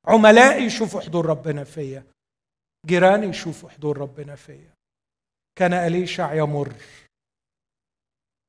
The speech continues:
يمر فتشعر الشونامية بالحضور الإلهي.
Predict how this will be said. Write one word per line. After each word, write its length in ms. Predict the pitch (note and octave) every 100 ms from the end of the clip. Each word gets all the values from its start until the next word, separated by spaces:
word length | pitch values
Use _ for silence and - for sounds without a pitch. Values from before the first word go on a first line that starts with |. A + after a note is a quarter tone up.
| _ _ _ _ -
يمر 440 | F3 G#3+ B3 - - _ _ _ _ _ _ _ _ E3
فتشعر 480 | E3 E3+ - D3
الشونامية 920 | C#3+ - D3+ D3 C#3+ D3 C3+ C3 - _ _ _ _ -
بالحضور 560 | C3+ - C#3+ C#3+ B2
الإلهي. 540 | A#2 A2 A2+ A#2 -